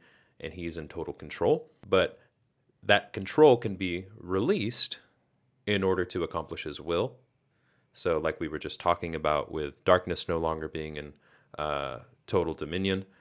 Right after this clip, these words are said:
because God set these two things, these two luminaries, to rule over it. If we look back at Jeremiah four twenty-three once more, it says, "I looked on the earth, and behold, it was without form and void, and to the heavens they had no light."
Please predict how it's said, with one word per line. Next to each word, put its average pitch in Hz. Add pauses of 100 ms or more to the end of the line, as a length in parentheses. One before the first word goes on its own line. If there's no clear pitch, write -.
(600)
because 80
God 78
set -
these 80
two 82
things, 78
these 78
two 85
luminaries, 82
to -
rule 76
over 101
it. 73 (520)
If -
we 78 (200)
look 85
back 82
at -
Jeremiah 76
four 80
twenty-three 76 (140)
once -
more, 82 (560)
it -
says, 85
"I 80
looked 85
on 80
the 78
earth, 123
and 78
behold, 90
it -
was 78
without 73
form 69
and 65
void, 85 (420)
and 71
to 73
the 71
heavens 90 (500)
they 67
had 69
no 67
light." -